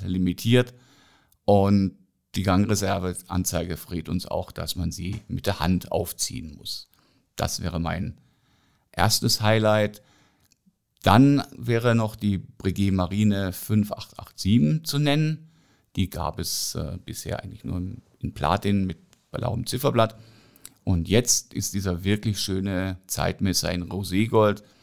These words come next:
mit einem blauen Blatt, äh, erhältlich. Und auch hier sind, ähm, Kom-,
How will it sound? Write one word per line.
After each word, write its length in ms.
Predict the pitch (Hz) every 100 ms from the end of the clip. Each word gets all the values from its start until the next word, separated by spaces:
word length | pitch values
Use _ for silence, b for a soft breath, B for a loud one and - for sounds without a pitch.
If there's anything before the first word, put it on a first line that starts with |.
| b b b b b _
mit 220 | 107 120
einem 240 | 107 95 87
blauen 540 | 80 82 101 107 101
Blatt, 300 | - 98 -
äh, 280 | - 101 98 104
erhältlich. 760 | - 92 95 107 107 107 104 -
Und 260 | 101 98 -
auch 240 | - - 117
hier 460 | 110 127 135 135 _ b b b b b b
sind, 600 | - - 117 110 110 104 113
ähm, 800 | 107 101 101 101 101 98 95 - -
Kom-, 560 | - 107 110 107 110